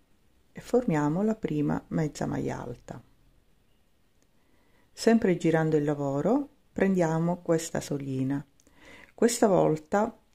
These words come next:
non lavoriamo la... Allora vi consiglio innanzitutto di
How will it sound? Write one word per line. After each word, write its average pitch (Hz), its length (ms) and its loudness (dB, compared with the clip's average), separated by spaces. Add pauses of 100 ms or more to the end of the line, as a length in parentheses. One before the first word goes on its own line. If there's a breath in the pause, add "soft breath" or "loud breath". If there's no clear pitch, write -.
(240)
non 220 240 4
lavoriamo 170 560 2
la... 151 340 0 (160)
Allora 147 300 -4
vi 160 160 -4
consiglio 190 360 0
innanzitutto 185 580 -2
di 160 320 -2